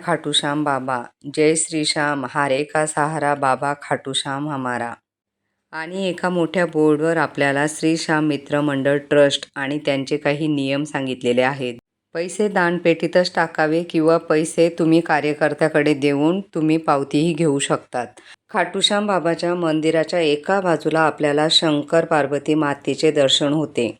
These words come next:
आणि खाटूश्याम बाबाच्या एका बाजूला सालासर महाराजांचे म्हणजे हनुमानजीचे दर्शन आपल्याला होते. खाटूश्याम बाबाच्या मंदिरामध्ये तीन मंदिरं आहेत.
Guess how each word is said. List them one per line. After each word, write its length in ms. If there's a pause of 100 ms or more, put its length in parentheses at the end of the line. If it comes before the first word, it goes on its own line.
(360)
आणि 280
खाटूश्याम 560
बाबाच्या 520
एका 360
बाजूला 640
सालासर 760
महाराजांचे 920
म्हणजे 420
हनुमानजीचे 880
दर्शन 400
आपल्याला 400
होते. 440 (640)
खाटूश्याम 520
बाबाच्या 400
मंदिरामध्ये 720 (140)
तीन 220
मंदिरं 400
आहेत. 340